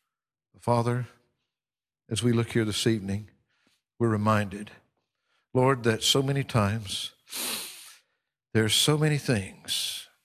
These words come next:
that have our concerns more than the most important thing of all, and that's the salvation of souls.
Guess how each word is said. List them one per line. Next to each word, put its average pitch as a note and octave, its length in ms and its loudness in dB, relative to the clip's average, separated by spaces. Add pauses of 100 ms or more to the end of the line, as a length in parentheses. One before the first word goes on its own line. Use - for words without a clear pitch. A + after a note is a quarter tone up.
that G2+ 100 0
have A#2 200 2
our A#2+ 160 4
concerns - 1080 -4 (760)
more A2 200 2
than G#2 320 -4 (500)
the G2+ 60 -4
most G#2 200 0
important G#2 420 -4
thing A2 160 -2
of G#2+ 100 -4
all, F2+ 320 -10 (840)
and A2 80 0
that's G#2 160 0
the G2 60 -4
salvation F#2+ 600 0
of G2 80 -4
souls. - 680 -6